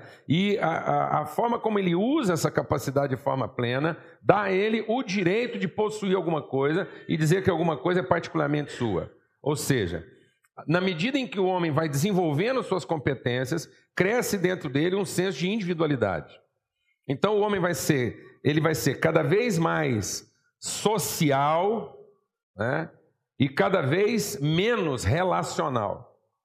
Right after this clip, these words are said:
Então, nós estamos vivendo o advento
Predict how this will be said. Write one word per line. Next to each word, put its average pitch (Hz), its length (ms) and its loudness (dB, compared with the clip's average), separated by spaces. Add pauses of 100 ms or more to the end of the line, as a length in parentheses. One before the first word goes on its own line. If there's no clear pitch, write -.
(800)
Então, 131 260 0
nós 190 120 0
estamos 190 240 2
vivendo 170 360 0
o 170 140 2
advento 156 800 -2